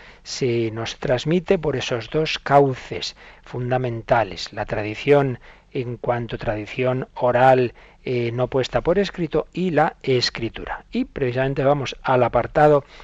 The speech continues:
segundo de este artículo segundo, eh, que estamos viendo. Artículo segundo es la transmisión de la revelación divina. Primer apartado, la tradición apostólica. Segundo apartado,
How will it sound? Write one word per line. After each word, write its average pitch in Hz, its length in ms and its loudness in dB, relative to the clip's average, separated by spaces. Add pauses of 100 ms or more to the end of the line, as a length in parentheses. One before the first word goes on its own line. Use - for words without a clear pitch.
(160)
segundo 143 680 2 (260)
de 139 140 6
este 139 260 4
artículo 143 640 2
segundo, 151 680 0 (400)
eh, 110 760 -6
que - 80 -6
estamos 123 360 -2
viendo. 156 320 2
Artículo 120 380 -2
segundo 127 300 -4
es 113 100 -6
la 117 120 0
transmisión 117 680 -4
de 147 100 0
la 127 100 2
revelación 110 580 -2
divina. 123 480 -2
Primer 107 260 -8
apartado, 147 440 2
la 147 120 6
tradición 123 440 -2
apostólica. 113 580 -4
Segundo 202 320 4
apartado, 113 480 -2